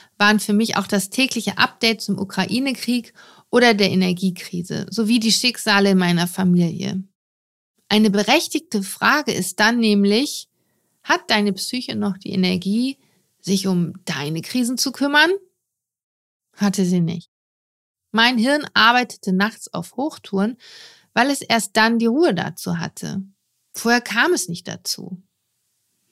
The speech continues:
Um meinen Schlaf zu verbessern, musste ich einiges beachten. Ich lernte, dass es für ein gutes Schlafklima ein kühles Schlafzimmer braucht,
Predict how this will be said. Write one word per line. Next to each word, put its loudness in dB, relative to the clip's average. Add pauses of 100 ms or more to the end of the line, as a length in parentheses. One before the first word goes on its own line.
(1040)
Um 2
meinen 4
Schlaf -2
zu -8
verbessern, -4
musste 0
ich -4
einiges 2
beachten. -8
Ich -2
lernte, 2
dass -2
es -2
für -6
ein 2
gutes -4
Schlafklima 0
ein 2
kühles -2
Schlafzimmer -4
braucht, 0